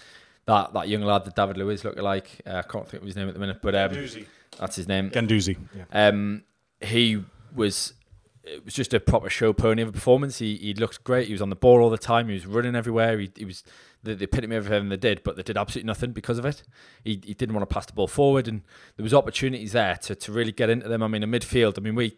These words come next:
Speaker 1: we called it before the game that their midfield is quite weak, and had we have played Shelvey, I think we, we probably could have taken advantage of them. Obviously, he wasn't fit. Um, but it just, there was an opportunity there that we, we missed, and because of that,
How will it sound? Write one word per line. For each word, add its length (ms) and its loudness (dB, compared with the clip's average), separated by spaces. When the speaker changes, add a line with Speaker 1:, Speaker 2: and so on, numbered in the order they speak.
Speaker 1:
we 120 -10
called 240 -6
it 60 -12
before 280 -6
the 80 -10
game 360 -2
that 220 -2
their 80 -4
midfield 460 0
is 80 -8
quite 260 -2
weak, 220 -4
and 260 -6
had 300 -2
we 120 -2
have 200 -8
played 240 0
Shelvey, 320 0
I 40 -2
think 240 -10
we, 100 -10
we 80 -14
probably 260 -6
could 160 -10
have 80 -8
taken 280 -8
advantage 420 -8
of 80 -12
them. 160 -6
Obviously, 420 -10
he 100 -12
wasn't 320 -8
fit. 280 -8
Um, 460 2
but 120 4
it 140 -2
just, 220 -2
there 80 -4
was 120 -4
an 40 -4
opportunity 480 -4
there 240 -2
that 220 -4
we, 240 -8
we 100 -6
missed, 480 -6
and 140 -8
because 280 -4
of 120 -6
that, 260 -2